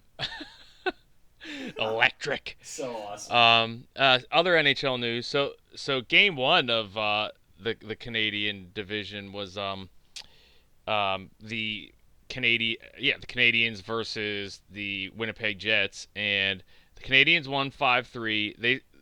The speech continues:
Speaker 1: uh, went to score a, an empty netter, Drew, and it was kinda, like, from behind the goal, and it was a wraparound when there was nobody around. Um,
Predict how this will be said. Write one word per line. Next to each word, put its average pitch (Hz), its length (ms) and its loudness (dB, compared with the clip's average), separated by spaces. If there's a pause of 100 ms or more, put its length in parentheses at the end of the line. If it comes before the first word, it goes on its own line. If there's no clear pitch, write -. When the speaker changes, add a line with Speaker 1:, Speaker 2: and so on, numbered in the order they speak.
(160)
Speaker 1:
uh, 104 420 -4 (800)
went 185 220 0
to 165 120 -10
score 160 420 2
a, 117 380 -2
an 123 100 0
empty 127 260 0
netter, 123 340 2
Drew, 143 340 -4
and 117 120 -2
it 123 40 2
was 123 140 -8
kinda, 175 280 0
like, 143 400 0
from 127 220 -8
behind 135 560 2
the 123 80 -6
goal, 123 400 0
and 117 80 -2
it 110 40 -8
was 101 120 -10
a 107 60 -8
wraparound 117 840 2 (340)
when 113 120 -10
there 117 100 2
was 113 160 -2
nobody 113 480 0
around. 110 680 0
Um, 92 420 -4